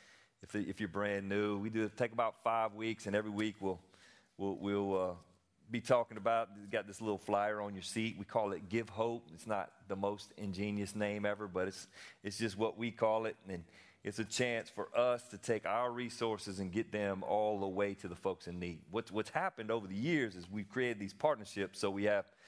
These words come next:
uh, teachers and guidance counselors and administrators. We got the Easy Center and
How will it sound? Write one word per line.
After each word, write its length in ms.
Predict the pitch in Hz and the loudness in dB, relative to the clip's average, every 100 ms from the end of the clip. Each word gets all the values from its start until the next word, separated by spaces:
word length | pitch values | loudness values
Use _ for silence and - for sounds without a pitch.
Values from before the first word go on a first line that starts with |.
| - - - - | -18 -18 -18 0
uh, 420 | 98 95 90 87 87 - - - | 2 4 4 2 -4 -12 -18 -2
teachers 560 | 165 143 - 127 123 107 | 2 2 2 0 0 0
and 480 | 101 92 90 90 85 - | -2 0 -2 -4 -10 -4
guidance 400 | 95 123 131 123 - | 0 2 0 -4 -2
counselors 680 | 131 123 117 120 113 104 | 0 0 -4 -2 -2 0
and 120 | 101 | -2
administrators. 1000 | 90 95 135 131 - 131 123 117 113 110 101 | 0 2 2 2 -2 0 0 2 0 -2 -4
We 80 | |
got 240 | 107 107 - - - _ | 2 2 2 -12 -20 _
the 140 | - | 0
Easy 300 | 135 143 131 | 2 2 2
Center 540 | 131 - 135 123 123 117 | 0 2 2 2 0 0
and 120 | 85 | -4